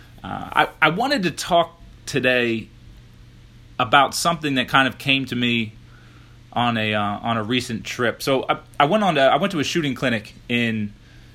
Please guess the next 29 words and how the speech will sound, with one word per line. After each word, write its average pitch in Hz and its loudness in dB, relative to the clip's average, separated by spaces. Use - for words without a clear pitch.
Cedar 151 0
Falls, 117 2
Iowa. 101 0
So 98 -4
I 95 -2
flew 113 -4
into 101 -4
Chicago, 95 -2
and 95 -8
then 92 -6
from 101 -10
Chicago 95 -2
connected 92 -8
to 98 -12
Cedar 95 -4
Rapids, 123 -4
and 107 -8
then 95 -8
from 90 -12
Cedar 107 -6
Rapids 101 -4
drove 95 -6
about 92 -4
an 95 -10
hour 95 -6
to 90 -10
Cedar 87 -10
Falls. 101 -4
And 123 0